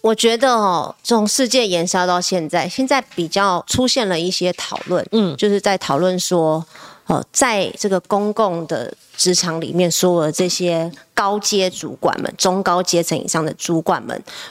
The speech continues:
Speaker 1: 遇到性骚扰的事件的时候，怎么样的处理流程，
Speaker 2: 嗯。
Speaker 1: 我们应该要给他一个清楚明确的S O P。
Speaker 2: 嗯。
Speaker 1: 对，那我觉得这个不是在为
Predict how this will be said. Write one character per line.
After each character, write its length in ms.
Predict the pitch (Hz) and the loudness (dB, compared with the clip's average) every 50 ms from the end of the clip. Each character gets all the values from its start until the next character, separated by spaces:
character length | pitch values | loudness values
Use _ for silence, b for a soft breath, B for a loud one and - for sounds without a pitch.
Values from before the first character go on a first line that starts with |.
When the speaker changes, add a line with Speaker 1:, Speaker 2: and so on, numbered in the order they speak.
| B B | B B
Speaker 1:
遇 200 | - 269 240 202 | 0 2 2 2
到 240 | 185 - 208 190 165 | 2 2 0 0 0
性 320 | 180 - - 196 180 170 | 0 -2 -2 -2 -2 0
骚 260 | 165 - 170 165 160 | 0 2 2 4 4
扰 160 | 160 - - _ _ _ _ _ - | 2 0 -4 _ _ _ _ _ -2
的 180 | 170 - - | 0 0 0
事 260 | 180 - - - 202 180 | 0 0 2 2 0 0
件 280 | 165 - 190 175 156 | 2 2 2 2 2
的 120 | - - - | 0 -2 -2
时 240 | - - - - 123 | -2 -2 -2 -2 -2
候， 280 | - - 170 139 - - B B B B B B B | -2 0 0 0 -2 -4 B B B B B B B
怎 160 | - - 180 165 | -4 -2 0 0
么 100 | 165 175 | 0 0
样 200 | 180 202 185 185 | 0 0 -2 -2
的 80 | 170 156 | -6 -8
处 300 | - - - 180 170 180 | -8 -6 -4 -2 -2 -2
理 180 | 170 165 - - | -2 -2 -6 -6
流 260 | - 165 165 - - - | -2 -2 -2 -2 0 -2
程， 400 | - - - - - - 175 - - - | -2 0 0 0 -2 -2 -8 -10 -10 -8
Speaker 2:
嗯。 120 | - 180 170 165 | -4 -4 -2 -2
Speaker 1:
我 80 | 175 | -2
们 120 | 175 175 175 | -2 -2 -2
应 140 | 180 180 | -2 -2
该 80 | 175 185 | -2 -2
要 160 | 180 175 180 | 0 0 -2
给 160 | 180 - - | -2 -4 -4
他 220 | - 170 160 156 151 | -2 -2 0 0 0
一 80 | 160 | -2
个 160 | 160 - 156 156 | -2 -2 -4 -2
清 420 | - - - - 196 190 190 196 | -2 -2 -2 0 2 2 2 2
楚 260 | - - 175 - - - - - | 0 0 -2 -4 -4 -6 -8 -6
明 180 | 165 147 147 | -4 -2 -2
确 220 | 147 - - 170 147 | 0 0 0 0 -2
的 120 | - - - - | -4 -8 -10 -10
S 260 | - 156 160 - - - | -10 -6 -6 -6 -4 -4
O 220 | - - - - _ | -2 -4 -4 -4 _
P。 300 | - - - - 170 170 - - - | -8 -8 -6 -6 -8 -10 -8 -4 -2
Speaker 2:
嗯。 200 | 202 175 175 147 | -2 -2 -2 -4
Speaker 1:
对， 140 | - - - - b b b b b | -8 -14 -18 -18 b b b b b
那 160 | 254 247 226 - - - | 0 0 0 -2 -2 -2
我 100 | - 185 | 0 0
觉 100 | 175 202 | 2 2
得 60 | 214 | 0
这 140 | - - 370 | 2 0 0
个 200 | - 185 139 - - | 2 0 -2 -2 -2
不 100 | - 170 | -4 -2
是 160 | 165 - 202 | 2 2 0
在 280 | 196 - - 214 185 175 | 0 0 0 0 0 0
为 360 | 170 175 185 175 156 - - | 0 0 0 -2 -2 -4 -10